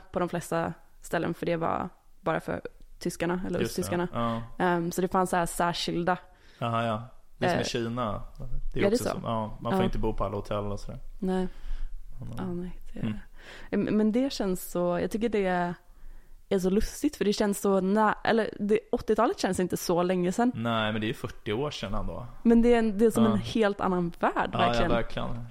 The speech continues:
Speaker 2: Verkligen. Järnridåns, järnridåns värld.
Speaker 1: Verkligen.
Speaker 2: Ja.
Speaker 1: Ja.
Speaker 2: Nej, men det är, alltså, ja, jag, jag tycker väldigt mycket om, eh, mina liksom polska och så här ryska patienter. De är väldigt så här, ja, men så här, ändå levnadsglada på något
Speaker 1: Mm.
Speaker 2: sätt. Ändå, och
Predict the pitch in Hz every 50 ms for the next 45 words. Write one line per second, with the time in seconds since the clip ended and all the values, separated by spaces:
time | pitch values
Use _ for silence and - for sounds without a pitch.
0 | 127 127 117 117 120 - - 117 120 120 117 120 117 127 120 117 110 110 110 123
1 | 120 117 107 104 110 - - - - - - - - 135 131 127 110 107 120 120
2 | 120 120 117 110 110 - 110 101 98 101 208 - - - - - 220 220 208 202
3 | - - - 220 226 226 220 - - - - - 113 113 113 110 107 107 107 107
4 | - - - - - - - - - 110 113 117 120 120 120 117 87 107 - 117
5 | 117 113 82 113 117 113 - - 113 123 120 - - 120 113 - 104 120 117 117
6 | 110 110 - 107 107 - 123 120 113 107 107 101 104 101 98 101 104 101 101 98
7 | 101 98 101 - 123 107 - 123 113 110 107 110 - - 110 110 - 90 107 117
8 | - - - - - 110 104 101 101 104 104 104 110 - - 117 110 - - 98
9 | 104 107 110 110 110 107 104 - - 101 101 104 104 - - 117 117 117 - 101
10 | 104 95 - 123 113 113 120 131 127 120 110 107 113 113 110 - - - 151 151
11 | 139 113 98 90 - 78 - 113 120 - - - 226 226 233 240 233 - - -
12 | - - - - - - - - 104 104 104 104 95 90 87 90 98 101 113 120
13 | - -